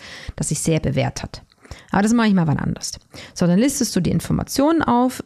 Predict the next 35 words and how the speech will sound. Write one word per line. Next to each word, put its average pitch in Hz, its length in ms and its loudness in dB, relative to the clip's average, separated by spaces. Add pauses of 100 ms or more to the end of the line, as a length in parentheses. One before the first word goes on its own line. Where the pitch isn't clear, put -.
von, 175 520 2 (300)
von 170 220 0
dem 170 140 4
Meeting, 262 500 2
was 196 400 0
die 190 140 0
Personen 180 420 2
zwingend 180 480 0
wissen 156 340 2
müssen. - 300 -4 (1120)
Falls - 1040 0
du 208 160 2
ein 226 220 2
Dokument 220 600 2
verwendest 185 1300 0
für 262 180 2
die 226 120 2
Terminfindung, 202 640 2
also 170 160 2
dass 180 140 0
du - 60 -16
zum - 120 2
Beispiel 180 200 2
willst, 226 240 2
dass 196 120 0
die 196 100 0
das 175 140 0
in 180 120 2
der - 120 0
Excel-Liste - 580 0
eintragen 165 400 0
oder 165 80 2
sonst 160 240 -2
irgendwie, - 340 -2 (640)
schick - 600 -2